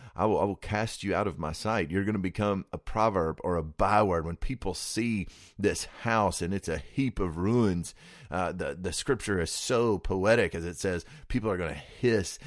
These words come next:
and they're gonna ask, "Why would the Lord do this to his own house?" And everyone's gonna say close by, "Because they abandoned the Lord their God, who brought them and their fathers out of Egypt,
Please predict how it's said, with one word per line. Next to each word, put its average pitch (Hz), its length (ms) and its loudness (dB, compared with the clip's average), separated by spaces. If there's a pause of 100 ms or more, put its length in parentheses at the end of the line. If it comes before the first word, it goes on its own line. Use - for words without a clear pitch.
(140)
and 98 80 0
they're 107 80 2
gonna 90 160 -2 (100)
ask, 101 460 -4
"Why 101 380 0
would 92 180 0
the 82 80 -4
Lord 90 560 2
do 127 240 2
this 80 220 -2
to - 140 -4
his 82 260 -2
own 104 340 2
house?" 92 640 -4 (540)
And 98 160 0
everyone's 131 480 2
gonna 113 240 4
say 104 260 2
close 101 300 2
by, 98 240 2
"Because 85 340 -2
they 87 140 2
abandoned 95 640 0
the 90 40 2
Lord 92 320 0
their 95 140 2
God, 73 400 -2 (640)
who 87 100 -4
brought 95 360 6
them 113 340 0 (320)
and 104 160 -2
their 123 80 2
fathers 85 460 2
out 82 160 2
of 104 100 2
Egypt, 80 440 -6